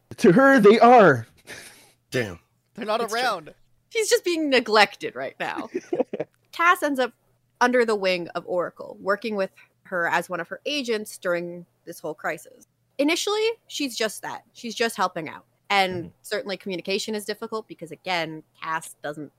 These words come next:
Speaker 4: have language skills because that was kept from her. For most of her career, Cass deals with that particular problem, by the way, as just a disability she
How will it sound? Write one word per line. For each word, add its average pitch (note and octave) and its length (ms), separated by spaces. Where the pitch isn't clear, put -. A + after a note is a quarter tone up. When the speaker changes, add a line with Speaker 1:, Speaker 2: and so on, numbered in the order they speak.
Speaker 4:
have - 220
language C4 400
skills F#3+ 360
because F#3 280
that D3 180
was - 240
kept - 300
from - 240
her. - 180
For B3 200
most A#3 260
of C#4 100
her B3 140
career, G#3 600
Cass F#3 320
deals F3 380
with F3+ 200
that D#3+ 200
particular E3+ 400
problem, F3+ 360
by G#3+ 140
the A#3 80
way, B3+ 360
as E3+ 400
just - 320
a F3+ 60
disability F#3 520
she - 160